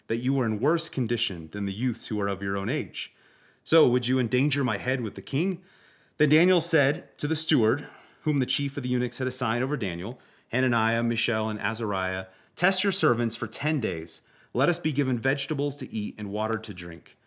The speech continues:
Then let our appearance and the appearance of the youths who eat the king's food be observed by you, and deal with your servants according to what you see." So he listened to them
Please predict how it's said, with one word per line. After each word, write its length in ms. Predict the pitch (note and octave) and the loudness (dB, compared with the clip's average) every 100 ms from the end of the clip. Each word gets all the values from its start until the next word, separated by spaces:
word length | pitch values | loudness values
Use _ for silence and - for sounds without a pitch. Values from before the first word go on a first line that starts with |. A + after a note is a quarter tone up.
| _ | _
Then 180 | C3+ D3 | 0 2
let 140 | C#3 | 4
our 100 | B2 | 2
appearance 420 | A2 - D#3+ D#3 D3+ | 2 0 0 0 -2
and 80 | |
the 60 | A#2+ | -4
appearance 340 | - C#3+ C#3 | -2 -4 -2
of 80 | B2 | -6
the 80 | G#2+ | -4
youths 240 | A#2 A2+ | -2 -2
who 80 | G#2+ | -4
eat 180 | F#2+ G#2+ | -6 -6
the 60 | F#2+ | -6
king's 380 | - G3+ F#3 | -2 0 0
food 320 | - G#2 F2+ - _ _ - | -2 -4 -6 -8 _ _ -6
be 100 | A2 | -4
observed 340 | G2+ B2 D3 | 0 0 2
by 120 | C#3 | 2
you, 300 | B2 G2 G2 | 0 0 -2
and 120 | G2+ F#2+ | -2 -2
deal 220 | A2 G#2 | -2 -2
with 160 | G2 | -4
your 80 | A2 | -4
servants 400 | - G#2+ F#2 F2 | -4 -4 -4 -8
according 380 | - - A#2 G2+ | -8 -4 -2 -2
to 100 | - | -4
what 120 | F#2 | -8
you 100 | D#2+ | -4
see." 300 | E2+ F3+ - - _ _ _ _ _ | -2 -2 -2 -10 _ _ _ _ _
So 100 | - | 2
he 80 | C3 | 4
listened 320 | C#3 F#3 G3 | 6 6 4
to 60 | D#3+ | 4
them 280 | D#3 F3 | 4 2